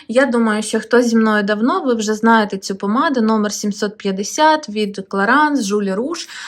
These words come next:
А вона мені подобалась, бо вона найбільше підходила до моїх нюдових макіяжів. Де тебе нанести? Ось тут. Ось така вона. Бежевенько-рожева, більш навіть рожева, чим бежева.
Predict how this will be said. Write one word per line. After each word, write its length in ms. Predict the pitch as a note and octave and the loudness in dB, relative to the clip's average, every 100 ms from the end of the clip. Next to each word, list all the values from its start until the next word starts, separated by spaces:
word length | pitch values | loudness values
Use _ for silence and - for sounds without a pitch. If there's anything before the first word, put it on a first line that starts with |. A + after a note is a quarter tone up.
| - | -4
А 140 | - G#3 | 2 4
вона 240 | A3 C4 | 4 4
мені 240 | C4+ A3+ A3 | 4 2 0
подобалась, 580 | A3 C#4 F4+ E4 C4 | 0 -2 0 2 2
бо 140 | A3+ A#3 | 4 2
вона 280 | A3+ A#3 C4+ | 2 2 2
найбільше 500 | A#3+ G#3 A#3 - G3 | 2 0 -2 -4 -8
підходила 560 | - - D4+ D#4 A#3 | -10 -2 0 2 0
до 160 | G3 C4+ | 2 0
моїх 380 | C4+ A3 A#3+ A3 | 0 -2 -2 -2
нюдових 480 | A3+ G#3+ G#3 G#3 | -2 0 -2 -2
макіяжів. 680 | G#3 G3+ G#3+ G#3 F#3 F3 D#3+ - - - - - - | -4 -2 -4 -2 -2 -2 -4 -6 -16 -16 -16 -20 -8
Де 220 | F#3+ A#3+ | -4 -2
тебе 260 | A3 F#3+ | -2 -2
нанести? 580 | G#3 G3+ G3 - - - - | 0 0 -2 -6 -10 -8 -6
Ось 200 | G#2 - | -6 -8
тут. 280 | - - - - - _ _ _ _ _ _ _ _ _ _ _ _ _ _ | -16 -18 -12 -12 -14 _ _ _ _ _ _ _ _ _ _ _ _ _ _
Ось 160 | B3+ B3+ | -6 0
така 340 | C#4+ C#4 G3+ | 0 4 2
вона. 380 | F3 F3 D#3+ - _ _ _ _ G#3 | 2 -6 -8 -12 _ _ _ _ 2
Бежевенько-рожева, 1600 | A#3 D4+ D4 C4 C4 B3+ B3+ B3+ B3+ - G#3+ A3 G#3 G3+ F#3 F3+ | 2 4 2 2 0 2 2 4 2 2 0 0 0 -2 -2 -4
більш 300 | G3 A3+ - | -4 -4 -2
навіть 320 | A3 G#3 G3+ | -2 -2 -2
рожева, 440 | G#3+ G3+ G3 F#3 | -4 -2 -2 -2
чим 240 | F3+ - F#3+ | -4 -6 -4
бежева. 540 | G3 D4+ E4+ B3+ G3+ | -2 -2 0 0 0